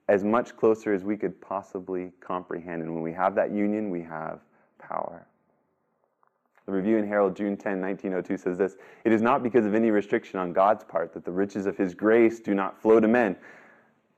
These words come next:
God resists the proud, but he gives grace to the humble." Sometimes we think of grace as only including mercy. But they're two different things. And you sometimes do a study on grace. We don't have time to look at it right now, but it's a fascinating word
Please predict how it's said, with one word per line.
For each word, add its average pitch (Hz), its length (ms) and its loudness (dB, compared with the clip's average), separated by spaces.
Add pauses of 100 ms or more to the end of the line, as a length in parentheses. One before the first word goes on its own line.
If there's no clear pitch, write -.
(220)
God 113 160 4
resists 117 280 2
the 123 100 0
proud, 95 500 6
but 98 80 2
he 98 80 0
gives 92 260 2
grace 98 800 0
to - 100 -8
the 95 80 -4
humble." 95 280 0
Sometimes 139 260 2
we 123 80 4
think 120 200 2
of 95 120 2
grace 98 600 2 (720)
as 107 180 2 (100)
only 120 680 2
including 101 680 0
mercy. 87 480 -4 (1000)
But 107 80 0
they're 127 100 6
two 170 180 4
different 123 300 4
things. 104 540 -2 (520)
And 101 140 -2
you 90 320 -6
sometimes 156 400 0
do 123 80 0
a 107 60 0
study 110 340 2
on 87 140 -4
grace. 95 440 -2
We 87 80 -10
don't 92 100 -10
have 95 120 -10
time 101 140 -4
to 90 60 -2
look 90 160 -2
at 95 100 4
it - 20 2
right 87 180 0
now, 92 140 -4
but 92 140 -2
it's 104 120 -6
a 87 80 -8
fascinating 107 800 0
word 95 320 2